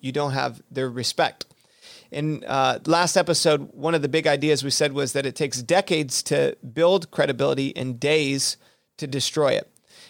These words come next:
And credibility is the currency of leadership. People have been throwing around the phrase, "Cash is king." I would rather have credibility than cash.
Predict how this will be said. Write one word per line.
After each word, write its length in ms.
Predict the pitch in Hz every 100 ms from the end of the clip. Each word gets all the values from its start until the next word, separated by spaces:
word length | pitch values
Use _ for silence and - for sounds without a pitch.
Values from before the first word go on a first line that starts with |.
| _
And 320 | - 147 147 -
credibility 600 | 202 196 180 208 202 175
is 440 | - 180 185 147
the 120 | 160
currency 640 | 151 202 233 208 - 143 -
of 140 | 123
leadership. 560 | 131 139 127 - 127 - _ _ _ _
People 220 | 175 165
have 80 | 147
been 220 | 151 135 _
throwing 220 | 170 165
around 180 | 156 151
the 60 |
phrase, 340 | 143 151 147 143
"Cash 400 | - 147 147 -
is 100 | 143
king." 420 | - 165 175 180 - _ _ _ _ _ _ _ -
I 100 | 151
would 120 | 151
rather 280 | 160 165 156
have 300 | 143 143 -
credibility 680 | 156 147 131 143 131 127 - _ _ -
than 160 | 131
cash. 500 | 127 123 113 - -